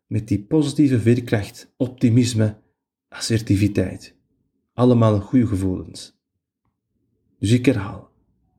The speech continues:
Als je zelfhypnose wilt doen, dan sluit je je ogen en dan zeg je mentaal twee vijf twee A.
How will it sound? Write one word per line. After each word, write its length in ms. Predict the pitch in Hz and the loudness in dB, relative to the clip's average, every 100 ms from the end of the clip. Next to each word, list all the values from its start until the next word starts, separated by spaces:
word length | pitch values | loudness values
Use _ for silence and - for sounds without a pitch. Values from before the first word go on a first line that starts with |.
| _ _ _ | _ _ _
Als 240 | - 101 - | -4 -4 0
je 60 | |
zelfhypnose 800 | 95 - 135 139 135 127 127 117 | -2 2 2 2 0 2 2 2
wilt 240 | 113 113 - | 0 -2 -2
doen, 160 | 110 | -2
dan 100 | 104 | -2
sluit 460 | 98 - 131 156 156 | -4 0 2 2 0
je 100 | 147 | 2
je 100 | 139 | 2
ogen 360 | 131 120 123 123 - - | 2 2 -2 -4 -20 -8
en 100 | 110 | -4
dan 140 | 101 | -2
zeg 280 | 95 156 185 | 0 0 2
je 100 | 156 | 4
mentaal 760 | 143 147 143 120 110 110 - _ _ _ _ _ | 4 4 2 0 2 -2 -8 _ _ _ _ _
twee 520 | - 107 123 165 185 | -4 0 2 4 2
vijf 500 | 160 151 151 143 - _ _ _ | 0 0 -2 -6 -18 _ _ _
twee 540 | - 107 135 139 139 | -6 2 4 4 0
A. 300 | 92 - | -10 -14